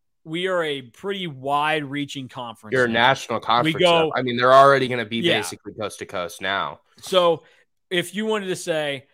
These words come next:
Speaker 1: "Here's what we'll do. In a five-year period, we will, we will play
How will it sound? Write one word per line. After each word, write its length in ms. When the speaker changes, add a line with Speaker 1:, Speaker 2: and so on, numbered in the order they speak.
Speaker 1:
"Here's 240
what 160
we'll 120
do. 240
In 120
a 80
five-year 560
period, 600
we 320
will, 180
we 220
will 160
play 640